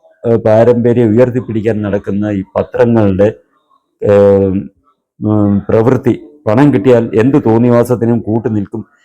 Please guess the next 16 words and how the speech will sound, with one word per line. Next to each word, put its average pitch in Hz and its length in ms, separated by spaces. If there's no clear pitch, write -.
എന്ന് 117 200
കാണിച്ചു 123 400
തന്നിരിക്കുകയാണ് 101 600
ജന്മഭൂമി 120 840
ദിനപത്രം 107 720
എന്നുള്ള 110 360
കാര്യം 104 300
നമ്മൾ 110 240
മറക്കാതിരിക്കുക. 101 920
ഇതിനെ 165 360
തിരുത്താൻ 113 480
ഈ 131 120
ജന്മഭൂമിയെ 131 840
നിയന്ത്രിക്കുന്ന 110 640
പ്രസ്ഥാനങ്ങളാണ് 104 1080
മുന്നിട്ടിറങ്ങേണ്ടത്. 104 960